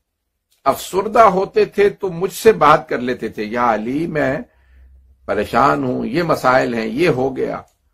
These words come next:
हर इंसान को कोई आदमी चाहिए होता जिससे इजहार कर सके कि मैं गमगीन हूं। कहा, "लेकिन पैगंबर के बाद मेरे पास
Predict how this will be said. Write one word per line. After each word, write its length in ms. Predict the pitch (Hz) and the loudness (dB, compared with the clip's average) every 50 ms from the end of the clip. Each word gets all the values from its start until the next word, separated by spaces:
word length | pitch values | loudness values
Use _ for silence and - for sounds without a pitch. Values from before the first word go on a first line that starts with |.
| _ _ _ _ _ _ _ _ - | _ _ _ _ _ _ _ _ -2
हर 120 | 120 143 | -2 -2
इंसान 500 | 147 147 139 - - 123 123 123 131 139 | -2 -4 -6 -2 0 0 2 2 0 -2
को 160 | 120 - 92 | -4 -6 -6
कोई 280 | 92 - - 151 151 147 | -6 -4 -4 -2 0 2
आदमी 340 | 131 117 117 113 135 151 147 | 2 2 0 0 -4 -6 -4
चाहिए 320 | - 131 120 117 123 139 | -2 -2 0 0 0 0
होता 340 | 123 113 110 104 - - 160 | 0 0 0 0 0 -2 -4
जिससे 340 | 165 - - - - 143 127 | -2 -4 -6 -4 0 0 0
इजहार 520 | 117 107 92 85 95 107 127 147 147 143 | 0 -2 -6 0 4 4 6 6 4 2
कर 200 | 127 - 147 123 | -2 -6 -8 -8
सके 440 | 117 - - 117 - - 127 123 110 | -6 -8 -8 -10 -8 -6 -6 -6 -6
कि 140 | - - 110 | -6 -8 -6
मैं 240 | 110 117 113 107 | -2 -2 -2 -2
गमगीन 460 | 92 104 104 101 95 98 113 117 110 92 | -2 -4 -4 -6 -6 -6 -6 -4 -4 -6
हूं। 120 | 85 82 80 _ _ _ _ _ _ _ _ _ _ _ _ _ - | -8 -10 -12 _ _ _ _ _ _ _ _ _ _ _ _ _ -2
कहा, 100 | - 117 | 0 0
"लेकिन 580 | 120 123 127 139 127 - - 170 180 196 196 185 - - _ _ _ _ _ _ _ _ _ _ _ _ _ _ _ _ _ _ _ _ | 2 4 2 2 2 0 2 2 2 2 0 -4 -8 -14 _ _ _ _ _ _ _ _ _ _ _ _ _ _ _ _ _ _ _ _
पैगंबर 440 | - 123 123 131 143 151 160 190 196 | 0 2 2 2 2 2 2 2 2
के 160 | - - 185 | 2 -2 -4
बाद 520 | 160 135 131 139 143 147 160 175 175 160 151 | 0 2 4 6 8 8 6 6 4 0 -6
मेरे 520 | 123 123 127 139 147 165 180 190 202 214 | -6 -6 -4 -2 -2 0 4 4 4 4
पास 480 | - - 269 - 175 185 190 160 - | 4 4 4 4 6 4 4 0 -6